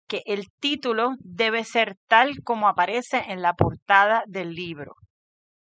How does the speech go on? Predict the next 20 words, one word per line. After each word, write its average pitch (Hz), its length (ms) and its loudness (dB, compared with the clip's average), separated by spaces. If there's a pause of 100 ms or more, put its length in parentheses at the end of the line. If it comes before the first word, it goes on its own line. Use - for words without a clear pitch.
(120)
Específicamente, 214 1120 2
en 175 160 -10
el 175 140 -8
renglón 180 500 -2
del 277 180 -2
título, 175 520 -4 (120)
todo 240 300 4
lo 285 100 4
que 269 120 -2
se 262 160 -2
ponga 247 280 2
ahí 277 140 2
tiene 247 400 -4
que 226 80 0
aparecer 202 420 0
en 233 140 -2
la 196 80 2
portada 202 540 2
del 190 120 0
libro. 160 380 -10